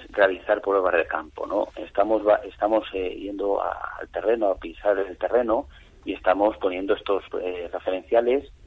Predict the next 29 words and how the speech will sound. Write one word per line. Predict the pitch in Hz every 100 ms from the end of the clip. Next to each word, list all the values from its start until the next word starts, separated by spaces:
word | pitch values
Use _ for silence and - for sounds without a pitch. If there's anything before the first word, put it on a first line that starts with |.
| - - -
eh, | 90 85 85 82 80 82 95
en | 87
marcha, | 92 - - 73
¿no? | 90 - - - _
Y, | - 90 92 92
y, | 90 -
y |
los | 95
ponemos | - - 123
en | 123
marcha | 123 - 156
junto | 151 - 95 -
con | 85 90 85 82 82 80 82 82 80
los | 85
ganaderos, | 82 82 82 107 120 127
la | 120 -
industria, | - 127 - 131 143 - -
con | 98 90
la | 85
distribución, | 80 - 78 - 113 120 127
con | -
los | 95
veterinarios, | 85 80 82 82 107 120 131 -
es | 95 87
decir, | - -
que | -
se |
está | - - 101
viendo | 101 110 92